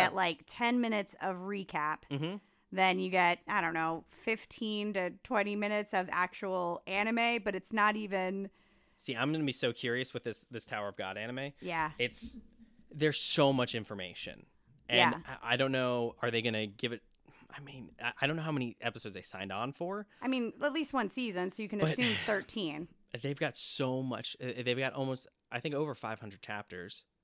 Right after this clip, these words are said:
Speaker 2: and each one of these chapters is long.
Speaker 1: Yeah.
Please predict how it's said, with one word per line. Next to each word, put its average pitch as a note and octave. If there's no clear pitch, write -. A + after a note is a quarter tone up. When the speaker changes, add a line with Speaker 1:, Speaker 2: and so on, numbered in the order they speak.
Speaker 2:
and A#2+
each C#3
one C#3
of -
these A2+
chapters G#2
is F#2
long. F#2+
Speaker 1:
Yeah. E3+